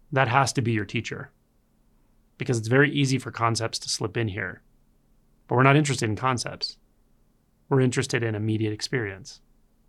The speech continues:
without concepts.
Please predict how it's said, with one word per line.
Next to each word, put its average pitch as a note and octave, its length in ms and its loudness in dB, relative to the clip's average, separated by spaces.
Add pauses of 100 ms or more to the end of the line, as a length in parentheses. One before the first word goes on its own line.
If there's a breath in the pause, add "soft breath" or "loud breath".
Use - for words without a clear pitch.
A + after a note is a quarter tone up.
(2000)
without G#2+ 300 -4
concepts. - 640 -4